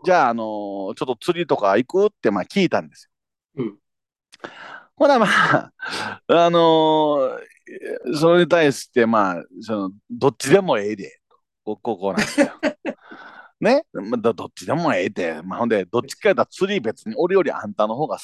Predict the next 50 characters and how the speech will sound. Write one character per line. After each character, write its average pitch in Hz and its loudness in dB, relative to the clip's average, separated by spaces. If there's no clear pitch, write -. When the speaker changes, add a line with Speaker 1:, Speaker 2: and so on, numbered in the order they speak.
Speaker 1:
き - -10
や 87 -4
し」 - -20
み - -20
た - -16
い - -20
な。 - -20
「俺 151 6
は - 6
ど 117 2
っ 113 2
ち - -8
か 135 -2
や - 0
っ - 0
た 107 4
ら 131 4
あ 147 2
な - -4
た - -2
が 107 -2
や 95 -2
る 110 -4
か 95 -6
ら、 80 -8
Speaker 2:
う - -16
ん。 - -16
Speaker 1:
ま 98 0
あ、 92 -4
つ 104 -8
い 90 -12
て 101 -2
い 120 2
こ 117 -6
う - -2
か 92 -4
な 87 -6
っ 98 -8
て - -12
い 90 -4
う - -4
レ 101 -2
ベ 98 0
ル 95 -6
や 73 -6
し」 - -18
と - -10
思 69 -12
っ - -20
て。 - -20